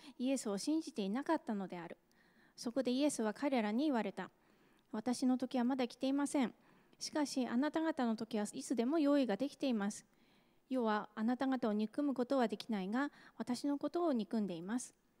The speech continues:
私が世についてその行いが悪いことを示-、証ししているからです。あなた方は祭りに行って、登っていきなさい。私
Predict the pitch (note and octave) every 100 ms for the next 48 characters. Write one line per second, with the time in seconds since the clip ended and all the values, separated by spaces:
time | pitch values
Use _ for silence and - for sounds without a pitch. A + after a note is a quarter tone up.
0 | _ _ - A#3 B3+ A#3+ C4+ C4+ E4 D4+
1 | C4+ C#4 A#3+ C4 B3 - - C4 B3 C#4+
2 | C#4+ C#4+ C4+ A#3+ C4 E4 E4+ C4+ A#3 A3
3 | A3+ A#3+ B3 - - G#3+ C4 D4 C#4 D4+
4 | D4+ D4 C#4 A#3+ F3+ - G#3 - _ -
5 | - - _ - A#3+ B3+ C#4 C#4 B3+ A3
6 | G3+ G#3+ - C#4+ C#4 C#4+ C#4 _ D#4 D#4
7 | - _ - A#3 C4 - D4 C#4+ C#4 C#4+
8 | C#4 G#3 _ _ _ _ _ A#3 B3 A#3+